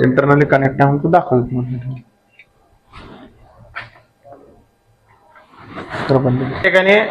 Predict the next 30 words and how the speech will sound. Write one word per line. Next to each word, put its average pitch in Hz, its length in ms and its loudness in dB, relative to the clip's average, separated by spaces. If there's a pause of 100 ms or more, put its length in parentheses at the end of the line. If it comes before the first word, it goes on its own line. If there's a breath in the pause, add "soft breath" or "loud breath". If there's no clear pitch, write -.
आपण 180 260 2
मगाशी 180 360 2
याचं 180 180 2
काय 180 160 4
केलं 180 200 4
होतं, 180 320 4 (100)
आर्मेचर 160 540 2
रेझिस्टन्स 160 720 2
आणि 160 360 4 (720)
फील्ड 226 200 4
रेझिस्टन्स 143 680 4
हे 139 100 2
दोन्ही 165 240 4
चेक 175 200 2 (100)
केले 165 160 6
होते. 160 240 4 (480)
त्याच्यानंतर 170 540 4
याचं 180 160 2
कनेक्शन 196 420 2
करायचं 147 400 4
आहे. 143 100 2 (320)
हे 156 120 6
जे 175 200 6
होतं 160 240 4
हे 170 120 6
फील्डचं 165 420 2
आहे, 185 220 4
हे 147 180 4
जे 156 100 6
आहे 175 180 4